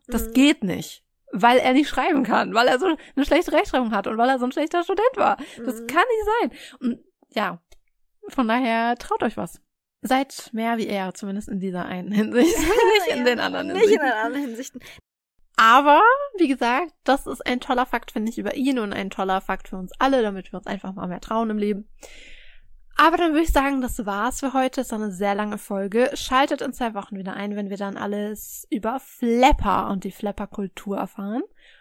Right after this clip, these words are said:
Speaker 1: Ich freue mich schon.
Speaker 2: Ich freue mich auch.
Speaker 1: Da würde ich sagen, das war's für heute.
Speaker 2: <laughs> Dann bis zum nächsten Mal. Schaut gerne, wie gesagt, auf unserem Instagram vorbei. Und gerne nochmal der Appell dazu.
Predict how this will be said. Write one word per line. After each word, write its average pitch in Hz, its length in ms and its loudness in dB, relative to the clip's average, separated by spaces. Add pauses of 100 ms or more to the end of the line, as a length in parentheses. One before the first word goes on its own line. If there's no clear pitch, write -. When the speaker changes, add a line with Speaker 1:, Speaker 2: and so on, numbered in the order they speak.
(280)
Speaker 1:
Ich - 120 -18
freue 523 140 2
mich - 100 -4
schon. 175 200 -16 (220)
Speaker 2:
Ich - 140 -6
freue 508 140 -8
mich - 80 -4
auch. - 160 -20
Speaker 1:
Da 233 140 -2
würde 214 120 -6
ich 196 100 0
sagen, 202 220 -10
das 247 140 -10
war's 415 140 -8
für 247 100 -4
heute. 247 180 -6 (280)
Speaker 2:
<laughs> 330 360 0 (520)
Dann 262 180 0
bis 226 140 -4
zum 220 120 -8
nächsten 214 260 -10
Mal. 294 120 -2
Schaut 294 200 -2
gerne, 233 260 -4
wie 240 80 -8
gesagt, 208 260 -8
auf - 160 -10
unserem 226 340 -6
Instagram 226 380 -6
vorbei. 269 300 -2 (460)
Und 381 580 0 (120)
gerne 277 340 2
nochmal 240 280 -8
der 208 140 -6
Appell 233 280 -6
dazu. 240 440 -6